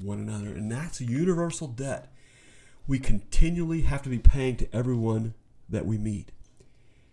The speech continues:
Now in chapter fourteen, we learn that as we meet people, love's gonna have to be patient and tolerant of other people's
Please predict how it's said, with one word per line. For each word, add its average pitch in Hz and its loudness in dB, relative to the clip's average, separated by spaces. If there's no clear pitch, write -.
Now 117 0
in 113 -2
chapter 147 -2
fourteen, 147 0
we 131 -2
learn 127 -2
that 117 0
as 120 -2
we 156 0
meet 196 -4
people, 107 0
love's 120 0
gonna 135 0
have 131 -2
to 123 -6
be 113 -2
patient 127 8
and - -10
tolerant 117 0
of 107 -8
other 110 -2
people's 107 2